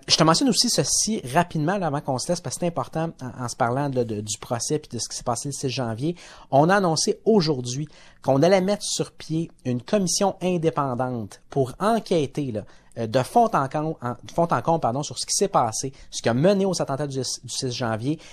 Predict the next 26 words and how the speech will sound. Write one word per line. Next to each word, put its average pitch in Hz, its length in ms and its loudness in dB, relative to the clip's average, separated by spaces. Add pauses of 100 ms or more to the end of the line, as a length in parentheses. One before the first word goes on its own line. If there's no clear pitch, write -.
(180)
et 131 80 2
on 127 120 4
veut 151 160 0
quelque 143 260 0
chose 170 280 0
qui, 143 440 -4
euh, 107 300 -8
tu - 60 -14
t'en 113 80 -4
rappelleras 120 340 -2
sans 120 180 -6
doute, 170 160 -6
là, 165 60 -2
ce - 80 -6
qu'on 120 120 -4
a 113 60 -2
vu 131 140 -4
dans 143 80 -2
le 113 60 -4
cadre 135 240 -2
du 117 80 -2
onze 117 160 -4
septembre, 165 460 -4
là, 170 100 -4 (320)
une 120 140 -4
commission, 151 640 2